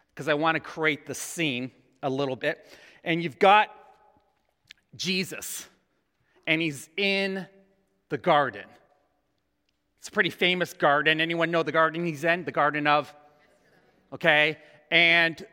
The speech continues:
believe it or not, well, let me ask you the question. What's a Gethsemane?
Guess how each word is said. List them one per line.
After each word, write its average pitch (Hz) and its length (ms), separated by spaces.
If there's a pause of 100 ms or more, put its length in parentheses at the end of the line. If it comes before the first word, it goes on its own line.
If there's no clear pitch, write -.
(260)
believe 196 320
it 190 60
or 170 80
not, 185 420
well, 160 100
let 185 120
me 185 80
ask 170 200
you 196 60
the 143 60
question. 165 400
What's 196 220
a 214 60
Gethsemane? 147 600